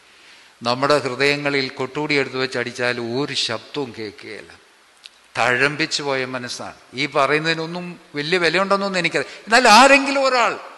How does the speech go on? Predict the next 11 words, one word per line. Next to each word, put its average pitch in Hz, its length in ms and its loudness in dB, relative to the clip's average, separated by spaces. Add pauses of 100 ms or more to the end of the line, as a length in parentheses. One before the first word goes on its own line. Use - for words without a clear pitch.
(200)
അതാണ് 214 340 6
പ്രതീക്ഷ. 214 420 0 (180)
ഓരോ 196 260 4
തവണ 226 260 4
പറയുമ്പോഴും 190 520 0 (400)
ഒരാളെങ്കിലും 208 840 6 (460)
ഇത് 156 160 -2
കേൾക്കും 170 500 0 (160)
എന്നുള്ളത് 147 360 -2
കൊണ്ട് 143 200 -6
പറയാണ്. 123 420 -4